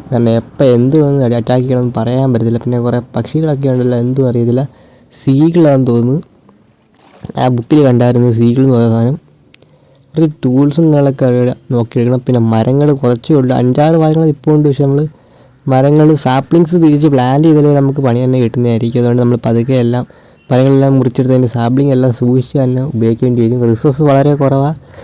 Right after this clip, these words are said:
ഇവിടെ നമ്മൾ മെയിൻ കാര്യം നമ്മൾ എങ്ങനെയാണ് കബിൾ സ്റ്റോൺ എടുക്കാൻ പറ്റുന്നത്. കാരണം കറ്റ-, മറ്റേ നേരത്തെ ഒരു സ്പീഡിൽ സർവൈവ് ചെയ്തിട്ടുണ്ടായിരുന്നു നമ്മൾ ഒരു ഐലൻഡിനകത്ത്. പക്ഷേ അതിനകത്ത് മോഡും കാര്യങ്ങളൊന്നും ഇല്ലാത്തതുകൊണ്ട് നമുക്ക് വെള്ളത്തിൽ ഇറങ്ങി സുഖമായി എടുക്കാൻ പറ്റുമായിരുന്നു. പക്ഷേ ഇത് നല്ല ഡീപ്പായിട്ടുള്ള ഓഷനാണ്.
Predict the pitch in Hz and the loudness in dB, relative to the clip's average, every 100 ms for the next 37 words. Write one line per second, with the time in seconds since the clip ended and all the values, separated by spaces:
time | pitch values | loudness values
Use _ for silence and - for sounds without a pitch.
0 | - - 196 190 185 165 139 170 190 175 | -6 0 2 4 2 2 2 2 0 -2
1 | 160 151 139 123 135 160 151 147 139 131 | 0 0 0 0 0 -2 -2 -2 -2 -2
2 | 107 120 - - 170 151 127 131 123 117 | -2 -4 -6 -2 0 2 0 0 0 0
3 | 107 110 117 123 127 113 - 127 127 117 | 0 -2 -2 -2 -4 -6 -2 -2 0 -2
4 | 113 - 143 143 135 127 123 127 139 156 | -4 -4 0 0 0 0 0 0 0 0
5 | 143 139 135 135 120 113 123 131 127 127 | 0 0 0 0 0 0 2 2 0 0
6 | 120 117 117 120 147 - - - _ 147 | -2 0 0 -2 -4 -8 -20 -20 _ 0
7 | 139 135 139 139 123 117 151 131 131 127 | 2 4 4 2 0 0 0 2 0 0
8 | 123 110 117 151 147 143 139 139 127 131 | 0 0 0 0 0 0 0 0 0 0
9 | 131 139 135 127 123 120 113 127 147 135 | -2 -2 -2 -2 -2 -2 0 0 -2 0
10 | 131 113 113 117 131 123 120 123 117 117 | -2 -2 0 0 2 0 0 -2 0 0
11 | 110 127 - - - - - - 156 170 | -2 -4 -8 -18 -20 -20 -12 -2 2 2
12 | 147 147 156 135 120 131 151 - 156 147 | 4 4 2 2 0 -2 -2 0 2 2
13 | 131 127 113 135 131 | 2 0 0 -2 0